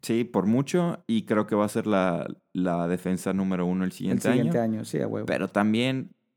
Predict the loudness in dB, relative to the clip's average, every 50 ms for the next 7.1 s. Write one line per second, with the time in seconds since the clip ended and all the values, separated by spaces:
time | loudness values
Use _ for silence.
0 | _ _ -4 0 2 4 4 4 2 0 0 -2 -2 0 0 0 0 0 -2 -4
1 | -4 -2 0 2 2 2 0 -2 -4 -4 -4 -4 -2 0 0 2 2 2 0 2
2 | 2 2 2 2 0 0 0 0 0 0 0 0 0 0 0 -2 0 2 4 4
3 | 4 4 2 0 -2 0 0 2 2 2 2 2 2 2 2 2 2 4 4 2
4 | 2 0 -2 -2 0 0 0 0 -2 0 0 0 2 4 4 4 4 4 2 2
5 | 0 0 0 0 0 -2 0 -2 -4 -2 0 0 0 0 0 -2 -4 -6 -6 -6
6 | -2 0 0 0 0 -2 -4 -4 -2 0 0 0 0 0 -2 -6 -6 -8 -12 -18
7 | -20 -20